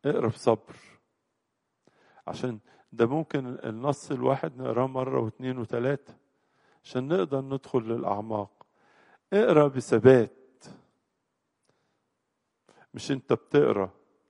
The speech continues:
القراية الميكانيكية اللي هو واحد يقعد يقرا وعقله في حتة تانية، شاتت في حتة تانية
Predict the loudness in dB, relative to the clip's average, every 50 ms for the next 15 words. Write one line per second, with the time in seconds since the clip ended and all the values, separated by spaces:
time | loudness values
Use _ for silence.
0 | _ _ _ _ _ _ -8 -4 -2 -2 -2 0 0 0 0 0 -2 -4 -6 -8
1 | -10 -8 -6 -6 -6 -4 -6 -8 -8 -4 -4 -2 -2 -2 -4 -8 -8 -8 _ _
2 | _ _ _ _ _ -10 -4 0 0 4 4 4 4 4 -2 -4 0 0 0 0
3 | 0 -2 -2 -2 2 2 2 2 2 0 -6 -2 0 0 0 0 -2 -4 -6 -8
4 | -6 -8 -10 -8 -8 -12 -6 -2 -2 -2 -2 -2 -10 -14 -16 _ _ _ _ _
5 | _ _ -2 -2 -2 -2 -2 -10 -16 -12 -12 -8 -6 -6 -6 -4 -6 -8 -2 -2
6 | -2 -2 -2 -8 -16